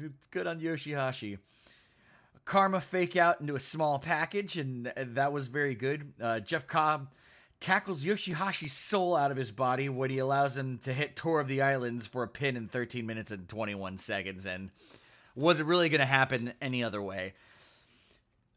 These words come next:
I think we move on to the, uh, next match, and since I don't have anyone here, I'm calling this one match of the night.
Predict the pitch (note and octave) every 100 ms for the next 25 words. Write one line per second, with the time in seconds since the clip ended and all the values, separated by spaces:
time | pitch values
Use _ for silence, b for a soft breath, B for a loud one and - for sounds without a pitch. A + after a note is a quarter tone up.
0 | _ - G3+ F#3+ F3 E3+ D#3+ D3+ C3+ C3+
1 | B2+ A#2+ A#2 B2+ D3+ C#3+ C3 C#3+ D#3 -
2 | - C#3 C#3 C#3 - - - - E3+ D#3
3 | - E3 G3 F3+ F#3+ F3 E3 D#3+ D#3 D3
4 | C#3+ - G3 G#3 F#3+ - A#3+ C4 - -
5 | C#3+ C#3 D#3+ A3+ F#3+ F3 E3+ G3+ - G#3
6 | A3+ C#4 G3